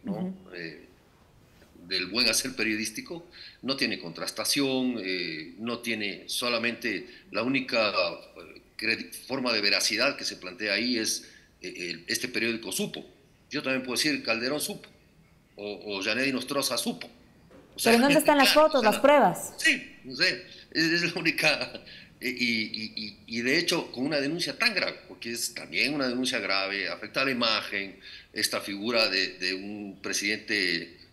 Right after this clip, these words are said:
Speaker 1: chumadito botando billetes, <laughs> que yo no conozco, no creo que, que tenga esa, esa acción, este,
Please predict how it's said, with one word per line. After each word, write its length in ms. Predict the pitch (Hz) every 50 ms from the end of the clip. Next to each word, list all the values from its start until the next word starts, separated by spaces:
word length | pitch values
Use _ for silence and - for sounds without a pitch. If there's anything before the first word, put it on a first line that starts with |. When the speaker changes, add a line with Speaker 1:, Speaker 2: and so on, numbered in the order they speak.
| _ -
Speaker 1:
chumadito 560 | - 113 101 104 113 123 127 127 127 127 120
botando 720 | 113 110 104 98 92 85 87 85 - 113 110 113 110 107
billetes, 600 | 101 101 104 120 135 135 131 120 110 98 - -
<laughs> 160 | - - - -
que 80 | 104
yo 120 | - 98 104
no 300 | 95 98 92 78 - - - - - -
conozco, 340 | - 98 92 90 - - - - - - - -
no 160 | 131 113 113
creo 220 | 117 - - 135 -
que, 460 | - 107 101 90 - - - - - - - - - -
que 520 | - - - 123 92 - - - 110 - - - - - - -
tenga 280 | - 123 - 127 120 98 - - 135 - - - - - - - - - - - _
esa, 500 | - - 110 - - 123 107 101 95 90
esa 300 | 87 - 101 113 - -
acción, 600 | 107 - - - 139 135 131 131 135 131 127 127 -
este, 720 | 101 98 - - - - 92 90 87 87 - - - -